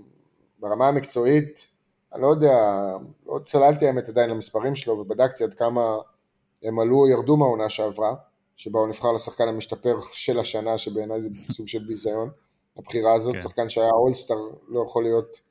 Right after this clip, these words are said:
Speaker 1: לדעתי לפחות, שחקן משתפר, אבל, אה, יש לך פה שלושה שחקנים שהם גם שלושה שנבחרו לאולסטאר על ידי הקהל, שהם כאילו אמורים להיות הבנקרים של הסיפור הזה.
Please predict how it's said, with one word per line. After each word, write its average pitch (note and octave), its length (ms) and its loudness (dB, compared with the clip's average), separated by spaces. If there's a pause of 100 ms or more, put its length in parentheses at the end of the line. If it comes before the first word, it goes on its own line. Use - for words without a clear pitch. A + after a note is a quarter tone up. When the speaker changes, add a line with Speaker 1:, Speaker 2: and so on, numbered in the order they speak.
Speaker 1:
לדעתי G#2+ 380 -2
לפחות, - 360 -6 (340)
שחקן A#2 320 -4
משתפר, A#2 440 -4 (600)
אבל, G#2+ 340 0
אה, G#2+ 480 0 (440)
יש D3 140 2
לך D3+ 80 0
פה D#3 100 0
שלושה D3+ 280 0
שחקנים D3+ 420 0
שהם D3 160 -2 (100)
גם C3 120 0
שלושה C3 300 -2 (800)
שנבחרו C3+ 480 2
לאולסטאר C#3 460 4 (260)
על A#2 140 -2
ידי A#2 120 4
הקהל, B2 380 6 (260)
שהם C3+ 320 2
כאילו C#3+ 180 2
אמורים C3 200 2
להיות C3 200 4
הבנקרים A2+ 440 0
של G2+ 120 -8
הסיפור G2 420 -6
הזה. - 160 -12